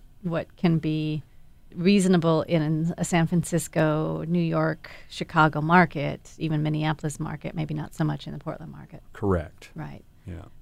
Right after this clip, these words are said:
Speaker 1: Uh, any positive changes you've seen in the last forty years?
Speaker 2: Uh, like I said, for us, you know, I think th-, the positive change has just been the, the number of new artists that can sell a thousand tickets.
Speaker 1: Mm-hmm.
Speaker 2: And it seems to be even, in, you know,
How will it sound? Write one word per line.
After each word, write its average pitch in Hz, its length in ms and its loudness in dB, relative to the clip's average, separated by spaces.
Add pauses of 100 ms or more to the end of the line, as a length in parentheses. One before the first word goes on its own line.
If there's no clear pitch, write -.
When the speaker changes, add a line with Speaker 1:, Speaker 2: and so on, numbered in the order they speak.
Speaker 1:
Uh, 175 300 12
any 202 240 10
positive 196 540 6
changes 151 460 -10
you've 151 140 -10
seen 147 340 -12
in 147 80 -14
the 147 100 -12
last 143 360 -14
forty 147 180 -10
years? - 460 -18
Speaker 2:
Uh, 131 420 10 (160)
like 139 200 10
I 131 60 12
said, 113 220 4
for 113 200 4
us, 127 560 10 (180)
you 113 320 2
know, 98 220 6
I 98 100 4
think - 260 0
th-, - 160 -14
the 104 480 -8 (220)
positive 107 480 10
change 92 320 -2
has 90 120 -8
just - 280 -8
been 92 220 -2
the, 90 260 -6 (160)
the 92 220 -10
number 98 520 10
of 87 220 0 (240)
new 104 280 2
artists 98 460 8
that 98 220 -8
can 92 140 -6
sell 95 360 4
a 85 40 0
thousand 90 480 0
tickets. 113 480 -2
Speaker 1:
Mm-hmm. 196 380 4 (200)
Speaker 2:
And 107 160 8
it 117 100 12
seems 147 340 12
to - 80 -8
be 107 220 10
even, 101 380 6
in, 95 300 4
you 104 140 0
know, 92 180 0